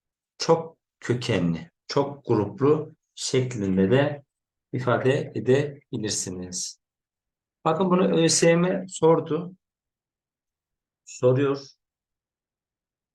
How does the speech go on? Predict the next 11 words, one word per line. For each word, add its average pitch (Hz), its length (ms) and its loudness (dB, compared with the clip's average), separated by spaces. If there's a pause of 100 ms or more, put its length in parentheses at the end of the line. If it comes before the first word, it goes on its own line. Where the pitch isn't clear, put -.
Bundan 139 340 -8
dolayı 113 500 -2 (2000)
bunları 127 720 -4 (100)
bilmemiz 123 800 -6 (600)
lazım. 101 880 -6 (3000)
Bununla 190 140 2
ilgili 160 560 2
sorular, 135 640 -2
çıkmış 139 340 -6
soruları 120 480 -4
çözeceğim. 139 720 -6